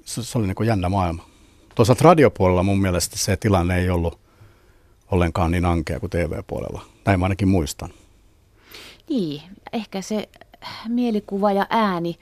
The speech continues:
Speaker 2: ja se on kuitenkin ollut musiikkia siellä radiossa. Että
Speaker 1: Niin, se
Speaker 2: T V:ssä
Speaker 1: yk-, se yksi tunti viikossa, jolla aina
Speaker 2: Niin.
Speaker 1: nauhoite-, <laughs> nauhoitettiin kasetille.
Speaker 2: Siinä kyseisessä, mikä pyöri tänään tuolla Facebookissa, niin siinä oli just, oliko se Arvo-poika Tuominen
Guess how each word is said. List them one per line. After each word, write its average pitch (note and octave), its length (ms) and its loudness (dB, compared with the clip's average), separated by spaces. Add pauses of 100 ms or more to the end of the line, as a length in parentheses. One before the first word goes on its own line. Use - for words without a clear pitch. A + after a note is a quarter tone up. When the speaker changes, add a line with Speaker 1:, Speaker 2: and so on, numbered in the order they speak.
(480)
Speaker 2:
ja F#3 60 -8
se G#3 140 0
on F#3 120 -8
kuitenkin G3+ 360 -2
ollut G3 140 2
musiikkia G3+ 680 0
siellä - 240 -18
radiossa. - 600 -16
Että G#3 180 -4
Speaker 1:
Niin, G3+ 100 2
se A2+ 40 4
Speaker 2:
T G2+ 40 6
V:ssä F2+ 160 4
Speaker 1:
yk-, G#2+ 260 6
se F2+ 160 0
yksi - 180 0
tunti F#2+ 240 0
viikossa, F2 460 0
jolla F2 200 -6
aina E2+ 140 -6
Speaker 2:
Niin. - 120 -12
Speaker 1:
nauhoite-, G2 460 2
<laughs> - 0 -
nauhoitettiin G#2 600 6
kasetille. E2 500 -2 (460)
Speaker 2:
Siinä F#3+ 360 -4 (200)
kyseisessä, G3 500 0
mikä F3 220 0
pyöri F#3 280 2
tänään E3+ 360 0
tuolla D3+ 340 -4 (240)
Facebookissa, - 720 -6
niin D#3 140 -4
siinä E3+ 140 -4
oli E3 100 -4
just, E3+ 220 -8
oliko F#3+ 140 -8
se - 80 -6
Arvo-poika F#3 500 -2
Tuominen D3 640 -6